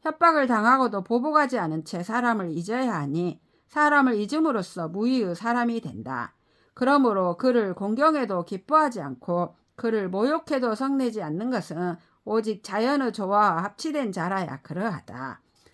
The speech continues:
성을 낼 때에 성내지 않으면 성냄이 성내지 않은 데서 나오는 것이고 행동을 할 때에 자기함이 없으면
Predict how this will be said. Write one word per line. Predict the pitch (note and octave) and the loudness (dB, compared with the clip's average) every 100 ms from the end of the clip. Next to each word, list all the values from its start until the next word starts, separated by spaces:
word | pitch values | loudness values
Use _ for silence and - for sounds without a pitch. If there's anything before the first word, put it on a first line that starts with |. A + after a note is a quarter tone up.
| _ _ _ | _ _ _
성을 | - E4+ E4 C#4+ | 2 4 6 4
낼 | C4+ E4+ - | 2 2 0
때에 | C4 G#3 | 0 0
성내지 | G3+ C4 C4+ C4 B3+ A#3 | 0 0 2 0 0 -2
않으면 | C3 D3 F3+ F3 - _ | -2 -4 -2 -2 -4 _
성냄이 | _ D#4 D4+ C#4+ C4 B3+ | _ 0 2 2 2 2
성내지 | C#4 C#4+ C#4 B3+ A#3+ | 0 0 0 0 -2
않은 | A3 G3 C4 | -2 -2 0
데서 | C4+ G#3 G3 | 0 -4 -4
나오는 | E3+ F3 C4 A3 | -2 0 0 -2
것이고 | A2+ - - D#3+ D#3+ - _ _ _ _ | -6 -10 -6 -2 -4 -6 _ _ _ _
행동을 | D#4 D4+ D#4+ D4+ | 0 2 2 2
할 | C#4 C#4+ - | 0 -4 -4
때에 | E4 D4 A#3 | 0 2 0
자기함이 | A3 G3+ G3+ C4 B3 B3 | -2 -8 -4 0 2 2
없으면 | A3+ A#3 - E3 F#3 F3 | 0 -2 -4 0 2 0